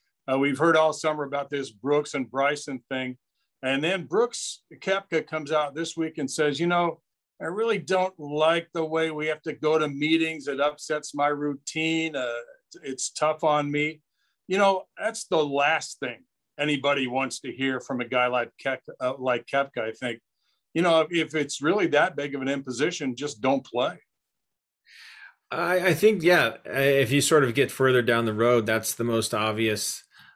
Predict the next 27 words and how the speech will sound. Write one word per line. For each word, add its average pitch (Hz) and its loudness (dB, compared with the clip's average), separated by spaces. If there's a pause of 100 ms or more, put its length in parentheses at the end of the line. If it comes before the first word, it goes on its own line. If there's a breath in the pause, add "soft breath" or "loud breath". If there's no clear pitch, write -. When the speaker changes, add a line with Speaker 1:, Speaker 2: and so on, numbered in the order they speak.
Speaker 2:
of 107 -2
solutions 113 0
to 110 -4
that. 107 0 (480 loud breath)
I 131 2
just 127 2
think 123 0
that, 117 2
you 113 -2
know, 113 0
for 120 -2
good 127 2
or 139 4
for 123 0
bad, 113 2
we 117 0
enjoy 113 0
Brooks 117 0 (100)
for 123 2
his 107 -2
candor, 107 0
for 113 0
his 107 0
honesty. 107 0
I 101 0
think 110 -2
that 107 0